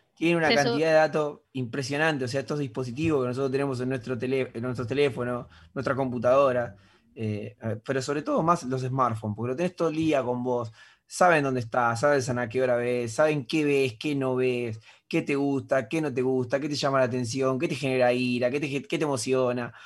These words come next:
Speaker 1: O sea, saben absolutamente todo y con eso construyen modelos extremadamente precisos. Para mí, si
Speaker 2: Extremadamente ma-, precisos.
Speaker 1: si, si vos me das
Speaker 2: Bueno.
Speaker 1: un, un punto de vista de esto, me parece una aberración que, que empresas hagan este tipo de manipulación de datos.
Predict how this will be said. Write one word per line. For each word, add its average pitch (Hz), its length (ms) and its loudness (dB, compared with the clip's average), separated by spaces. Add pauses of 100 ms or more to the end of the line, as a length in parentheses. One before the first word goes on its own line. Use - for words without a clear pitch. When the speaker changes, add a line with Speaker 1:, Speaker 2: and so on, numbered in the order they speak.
(220)
Speaker 1:
O - 100 -20
sea, 139 240 2
saben 170 300 2
absolutamente 139 640 -2
todo 120 340 -2
y 120 60 -2
con 139 160 -2
eso 160 160 -4
construyen 139 400 -2
modelos 131 580 -2
extremadamente 117 840 0
precisos. 101 480 -8 (460)
Para 127 220 4
mí, 277 80 4 (100)
si 262 100 0
Speaker 2:
Extremadamente 226 240 -2
ma-, 220 260 -10
precisos. 214 420 -10
Speaker 1:
si, - 300 -10
si 151 80 -2
vos 185 80 6
me 180 80 2
das 185 180 6
Speaker 2:
Bueno. 143 240 0
Speaker 1:
un, 135 140 -8
un 127 100 -12
punto 156 280 -2
de 135 60 2
vista 160 200 2
de 123 200 2
esto, 151 300 -2
me 117 140 -2
parece 170 200 -2
una 139 60 0
aberración 117 800 0
que, 107 320 -8 (240)
que - 80 -6
empresas 117 560 -2 (480)
hagan 147 320 4
este 120 200 -4
tipo 127 220 -4
de 120 80 0
manipulación 113 600 -4
de 113 80 -2
datos. 110 360 -6